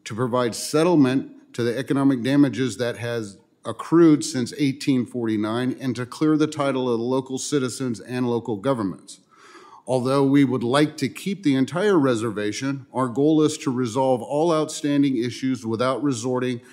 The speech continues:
to decisive, costly, and protracted litigation with the residents and state and local governments.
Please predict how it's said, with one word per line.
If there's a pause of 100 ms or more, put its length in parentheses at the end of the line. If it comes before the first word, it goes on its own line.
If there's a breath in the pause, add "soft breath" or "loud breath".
(220 loud breath)
to
decisive, (200)
costly,
and
protracted
litigation (380 soft breath)
with
the
residents (380 soft breath)
and
state
and
local
governments.